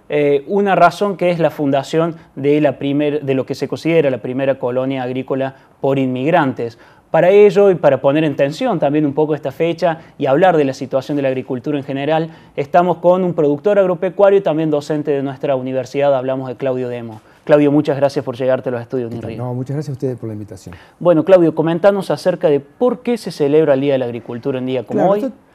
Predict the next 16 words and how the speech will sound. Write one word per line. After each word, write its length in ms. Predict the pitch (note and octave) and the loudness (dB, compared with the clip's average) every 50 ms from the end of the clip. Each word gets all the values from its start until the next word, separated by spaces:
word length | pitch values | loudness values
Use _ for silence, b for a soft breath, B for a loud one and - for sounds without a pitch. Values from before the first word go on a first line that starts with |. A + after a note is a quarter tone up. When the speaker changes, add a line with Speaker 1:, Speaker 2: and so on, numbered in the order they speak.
| _ _ - | _ _ -4
Speaker 2:
esto, 540 | F3+ F3 - A#3+ G#3 F#3 D#3+ C#3+ C3 C3+ D3 | -4 0 4 4 6 6 6 6 6 4 2
este 260 | D#3 D#3 - E3 D3 | 2 2 0 0 4
Día 160 | C#3 D#3 D#3+ | 4 6 6
del 140 | D#3 C#3+ C3 | 6 4 4
Agricultor 720 | B2+ B2+ B2 A#2+ A#2 - - B2 B2 A#2+ - D3 D#3 D#3 | 2 0 0 -2 -4 -4 -4 -4 -4 0 0 2 2 2
está, 680 | D#3+ B2+ - - C3 B2+ C3 C3+ C3+ B2+ B2 A#2+ A#2 A2+ | 0 -4 -4 -4 -2 -2 0 0 0 0 0 0 -2 -2
mm, 280 | G2+ G#2 G#2 G#2 G#2+ - - - | -4 -6 -6 -8 -8 -10 -12 -10
referido 720 | - A#2 A#2+ A2+ - B2 A#2 B2+ C#3+ C#3+ D#3+ E3+ E3 - | -6 -6 -6 -4 -4 -4 0 0 2 2 2 0 0 -2
al 240 | - A#2 A#2+ A2+ A#2 | -4 -4 -2 -2 0
hecho 600 | B2+ C#3 C3+ - - - D3+ D3 D3 D3 D3 C#3 | 0 -2 -2 -4 -4 0 2 4 4 4 4 2
en 120 | B2+ B2 B2 | 2 0 0
mil 160 | C3+ C#3 C#3 C#3 | 0 0 0 0
ochocientos 500 | C3 B2+ - B2 - - C#3+ C3+ C3+ C3 | -2 -2 -6 -10 -4 -4 -4 -4 -4 -4
cincuenta 380 | - D3 C#3 C3+ C#3+ C#3 C#3 | -4 -4 -2 0 -2 -2 -2
y 40 | D3 | -2
seis, 400 | C#3+ - F3 E3+ F3 F#3+ F3 - | -2 0 0 2 2 0 -2 -6